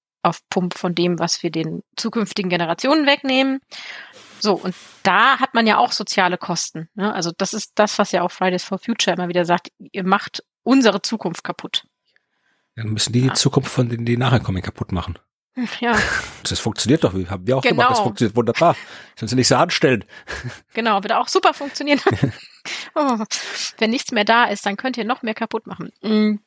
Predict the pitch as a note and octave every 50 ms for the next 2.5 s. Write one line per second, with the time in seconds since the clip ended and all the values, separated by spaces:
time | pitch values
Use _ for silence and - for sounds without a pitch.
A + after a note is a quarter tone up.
0 | _ _ - - A3 G3 F3+ - - - A3 - - A3+ - - - - - D4
1 | C#4 D4 - - - - G#3 A#3 G3 F3+ - A#3+ C#4 E4 C#4+ C4+ C#4 - - -
2 | - G#3+ A3+ A#3 A#3+ - A#3 A3+ A3